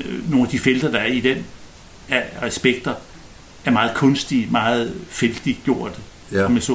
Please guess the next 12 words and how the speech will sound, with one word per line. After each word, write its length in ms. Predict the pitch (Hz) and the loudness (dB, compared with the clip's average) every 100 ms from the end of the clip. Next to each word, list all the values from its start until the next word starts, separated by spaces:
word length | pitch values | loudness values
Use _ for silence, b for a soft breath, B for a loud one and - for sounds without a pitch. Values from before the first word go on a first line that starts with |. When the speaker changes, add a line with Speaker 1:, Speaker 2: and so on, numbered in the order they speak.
| 113 | -4
Speaker 1:
må 60 | |
sige. 280 | - 113 101 90 | -6 -6 -6 -2
Speaker 2:
Ja. 60 | 98 | 2
Speaker 1:
Meget 320 | 117 123 127 | 2 0 0
konkurrencegjorte. 880 | 131 113 104 113 - - 123 98 95 - - 98 | 0 0 0 -2 -6 -6 -6 -6 -12 -16 -8 -2
Speaker 2:
Ja. 140 | 98 85 | -2 -2
Speaker 1:
Så 120 | - | -8
har 180 | 107 143 | -2 2
vi 100 | 170 | 4
dem 80 | 131 | 4
alligevel. 440 | 104 104 123 110 - - | 2 2 0 0 -8 -10
Speaker 2:
Ja. 120 | - | -4